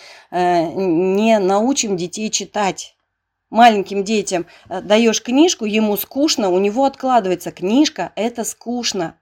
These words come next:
Да, я буду собирать лего, я буду что-то, что-то делать, то-, только не книжку, потому что это скучно. Но и-, ещё раз говорю, что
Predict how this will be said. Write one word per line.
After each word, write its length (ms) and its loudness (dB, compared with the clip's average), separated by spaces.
Да, 160 0
я 200 2
буду 480 -4
собирать 460 -4
лего, 260 -4
я 160 -4
буду 320 -4
что-то, 360 -8
что-то 260 -8
делать, 300 0
то-, 220 -2
только 360 0
не 160 4
книжку, 480 6
потому 360 -8
что 180 -14
это 200 -10
скучно. 600 -12
Но 380 2
и-, 80 -2
ещё 340 -2
раз 160 -2
говорю, 400 2
что 420 -4